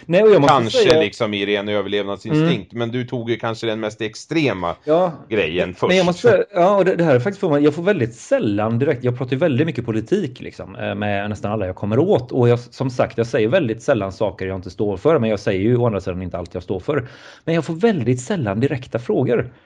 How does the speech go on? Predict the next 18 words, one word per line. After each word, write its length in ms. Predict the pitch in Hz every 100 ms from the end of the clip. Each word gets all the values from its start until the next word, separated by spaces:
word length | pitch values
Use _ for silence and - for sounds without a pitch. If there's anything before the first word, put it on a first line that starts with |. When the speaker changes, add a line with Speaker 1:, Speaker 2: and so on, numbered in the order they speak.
| _ _ _ _ _
Speaker 1:
Och 100 | -
jag 80 | 180
vet, 140 | 180 160
det 60 |
var 60 | 170
inte 160 | 143
så 340 | 131 - 220 233
länge 280 | 233 190 135
sedan, 500 | 147 135 135 139 147
eh, 280 | 143 139 147
och 120 | 160
då 80 | 123
reagerade 480 | 151 175 139 107 170
jag, 380 | 113 113 117 110
eh, 60 |
som 380 | 107 - - 113
en 180 | 120 117
kompis 480 | 123 92 98 92